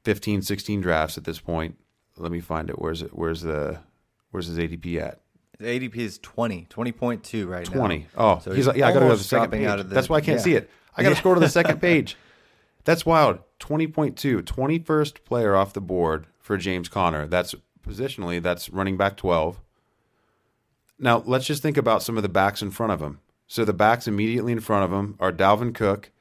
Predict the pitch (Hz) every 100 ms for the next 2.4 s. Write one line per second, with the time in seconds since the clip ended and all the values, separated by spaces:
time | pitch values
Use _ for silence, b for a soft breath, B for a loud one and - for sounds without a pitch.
0 | _ _ - 110 104 95 92 104 95 113
1 | 104 98 98 95 87 98 90 95 87 90
2 | 87 87 87